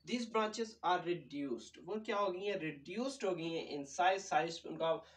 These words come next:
मतलब, ये कि पहले ऐसे लंबे थे, फिर उनका जो साइज है, वो रिड्यूस हो गया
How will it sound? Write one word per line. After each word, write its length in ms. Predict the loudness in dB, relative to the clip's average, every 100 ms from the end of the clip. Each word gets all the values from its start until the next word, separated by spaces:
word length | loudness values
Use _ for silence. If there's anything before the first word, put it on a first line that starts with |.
| _
मतलब, 260 | 2 4 4
ये 80 | 2
कि 60 |
पहले 280 | 6 8 8
ऐसे 380 | 6 2 0 0
लंबे 440 | 0 -2 0 0 2
थे, 100 | -2
फिर 140 | -2
उनका 200 | -2 -2
जो 140 | -2 -2
साइज 360 | 2 2 2
है, 80 | 0
वो 120 | 0
रिड्यूस 600 | 0 -2 -2 2 2 4
हो 100 | 4
गया 280 | 6 2